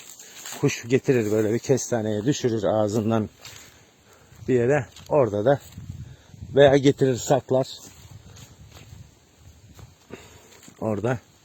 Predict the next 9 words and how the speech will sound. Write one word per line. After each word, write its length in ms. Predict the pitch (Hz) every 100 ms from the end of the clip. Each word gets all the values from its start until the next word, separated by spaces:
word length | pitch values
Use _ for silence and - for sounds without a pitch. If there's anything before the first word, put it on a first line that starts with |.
| - - _ _ _ _ -
aynen 340 | 120 98 127 - - -
kestane 540 | 127 - 104 107 123
büyür. 320 | 107 - - - _ _ _ - - - -
Bir 80 | 123
sincap 480 | - 127 120 113
getirir. 600 | - 107 110 113 - - - - _ - - _ - - - - _ _ _ _ _ _
Evet 260 | 165 165 -
böyle 220 | 165 156
işte. 260 | 117 -